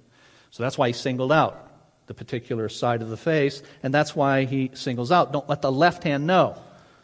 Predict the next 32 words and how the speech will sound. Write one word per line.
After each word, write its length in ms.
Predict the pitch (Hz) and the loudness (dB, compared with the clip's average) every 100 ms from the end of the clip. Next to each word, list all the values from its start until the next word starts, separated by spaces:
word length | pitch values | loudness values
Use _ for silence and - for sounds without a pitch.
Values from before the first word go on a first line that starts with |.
| _ _ _ - | _ _ _ -14
The 60 | |
assumption 380 | - 165 - 156 | -2 -2 0 -4
is 100 | 131 | -2
the 80 | 139 | 2
left 220 | 180 185 | 4 4
hand's 240 | 185 151 | 0 0
not 160 | 151 139 | 0 0
doing 200 | 165 135 | 0 -2
it, 100 | 117 | 0
the 60 | 147 | 2
right 160 | 147 | 2
hand 220 | 135 110 | 2 -2
is, 160 | 110 143 | -4 -4
because 400 | 127 131 123 - | -4 -4 -4 -6
most 300 | 110 127 - | -8 -8 -6
people 300 | 139 127 120 | -6 -4 -4
are, 240 | 107 104 - _ _ _ - | -4 -6 -8 _ _ _ -12
are 120 | 104 | -10
right-handed. 720 | 104 95 95 175 156 101 85 - _ _ _ _ _ _ _ _ | -8 -10 -6 -2 -2 -4 -12 -20 _ _ _ _ _ _ _ _
The 120 | - 185 | 4 6
idea 500 | 147 139 254 320 220 | 6 2 2 2 2
here 260 | - 139 | 2 2
is 160 | 131 143 | 0 2
this. 540 | 254 139 - - - - _ | 2 2 0 -14 -16 -20 _
Not 220 | - 196 294 | 4 6 6
only 240 | 330 277 | 6 6
are 80 | 202 | 6
we 180 | 175 180 | 6 4
not 440 | 170 220 330 - | 4 4 4 0
to 80 | 226 | -4
tell 340 | - 190 151 | 2 4 6
others, 640 | 185 311 233 156 165 - | 8 6 6 4 4 -2